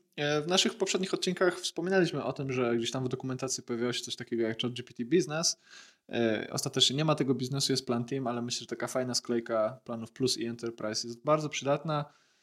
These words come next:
Jest też chyba więcej niż pewne, że my sobie taką organizację też na testy założymy jako przeprogramowani. Też w kolejnych odcinkach będziemy wam opowiadać o tych dodatkowych feature'ach,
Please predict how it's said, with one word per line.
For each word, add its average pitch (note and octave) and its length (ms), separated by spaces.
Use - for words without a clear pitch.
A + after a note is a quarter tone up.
Jest C3+ 160
też - 280
chyba A#2 240
więcej B2 300
niż A#2 120
pewne, A2+ 260
że A2+ 80
my A#2 120
sobie G#2+ 500
taką A#2+ 240
organizację A#2+ 540
też - 280
na A#2+ 120
testy A#2+ 300
założymy A2+ 640
jako A#2 220
przeprogramowani. B2+ 920
Też - 260
w - 60
kolejnych A2+ 360
odcinkach A2 400
będziemy A#2 280
wam A2+ 140
opowiadać A2 540
o D#3+ 80
tych D#3+ 140
dodatkowych C3+ 480
feature'ach, F#3 420